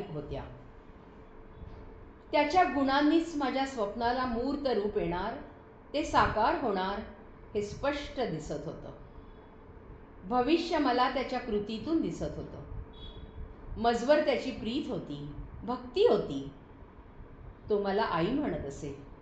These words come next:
होय, मीच त्याची आई होते, जणू सख्खी, जन्मदात्री. मी त्या चौघांशीही सतत चर्चा करे.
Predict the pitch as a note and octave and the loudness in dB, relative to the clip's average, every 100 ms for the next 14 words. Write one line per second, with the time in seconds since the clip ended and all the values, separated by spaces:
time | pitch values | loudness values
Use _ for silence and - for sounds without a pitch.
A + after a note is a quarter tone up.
0 | - - - - - - - - F#3 D3 | -20 -18 -18 -18 -18 -18 -16 -8 -4 -4
1 | D3 D3 - - - - - - - - | -6 -10 -12 -14 -16 -18 -18 -14 -10 -4
2 | A#3 D4+ - C4+ E3+ - D#3+ D3 D3 C3+ | 2 4 4 0 -4 -2 -2 0 -2 -4
3 | D3 C3+ - - - - - - - - | -8 -10 -12 -16 -18 -18 -18 -18 -18 -16
4 | F#3+ G#3 A3 B3 C4+ G#3 - - A#3 E3+ | -4 2 2 2 0 -2 -4 -6 -4 -4
5 | - - - - - G#3 A#3+ A3+ D4 E4 | -6 -12 -14 -14 -8 0 2 2 2 4
6 | E3 D#3+ C#3+ C#3 - - - - - - | 2 0 -4 -6 -10 -14 -12 -12 -12 -14
7 | - - - - - - - - - - | -14 -14 -16 -14 -14 -14 -14 -16 -16 -12
8 | - C#4+ F4 F4 F#4+ D4+ G#3+ G3+ A#3+ C4+ | 0 4 6 6 6 6 6 6 4 2
9 | D4 D4+ F4 F4+ C#4 - D4+ F#4 G#4 D4 | 2 4 4 4 0 4 6 6 4 2
10 | G3 E3 G3 E3+ D3+ B2 - | 2 2 0 0 -2 -6 -10